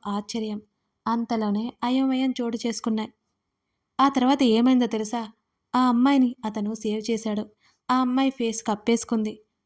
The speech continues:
పోలీసులు పిలిచి ఆ వెధవల్ని స్టేషన్‌కి తరిమేశాడు అతను.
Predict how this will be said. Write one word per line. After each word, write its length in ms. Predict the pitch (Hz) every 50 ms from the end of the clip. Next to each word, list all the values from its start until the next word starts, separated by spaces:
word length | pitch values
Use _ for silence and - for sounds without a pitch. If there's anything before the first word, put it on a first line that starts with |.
| _ _ -
పోలీసులు 480 | 277 285 294 294 285 285 - 240 240
పిలిచి 360 | 233 - - 226 220 - 269 262 233 - _ _ _ _ _
ఆ 120 | 233 233 233
వెధవల్ని 640 | 208 214 208 220 226 247 240 226 220 214 214 220 - _
స్టేషన్‌కి 520 | - - 247 247 240 - 233 226 220 247 240
తరిమేశాడు 560 | - 220 208 214 220 226 220 226 226 214 220
అతను. 240 | 214 214 220 214